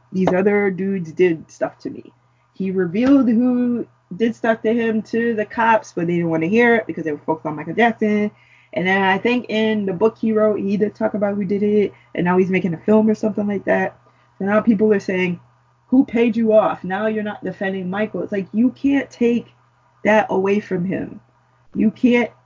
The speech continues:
just because he doesn't defend Michael in the way you want him to defend, you can't now be like, "Oh, okay, you've turned from Michael."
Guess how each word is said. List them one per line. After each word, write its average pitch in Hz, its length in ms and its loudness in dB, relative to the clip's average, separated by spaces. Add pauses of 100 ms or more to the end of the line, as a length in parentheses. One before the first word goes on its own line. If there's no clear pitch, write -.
(120)
just 220 240 2
because 214 340 0
he 202 140 -4
doesn't 196 400 0 (380)
defend 214 380 4
Michael 196 340 0
in 190 100 0
the 185 100 -2
way 185 140 2
you 190 200 0
want 170 260 -2
him 214 180 0
to 214 140 -2
defend, 202 420 0
you 208 220 2
can't 226 320 0
now 202 260 0
be 208 160 -4
like, 175 300 -2 (340)
"Oh, 233 240 8
okay, 240 200 2
you've 220 220 -2
turned 226 300 0
from 196 140 -8
Michael." 190 500 -6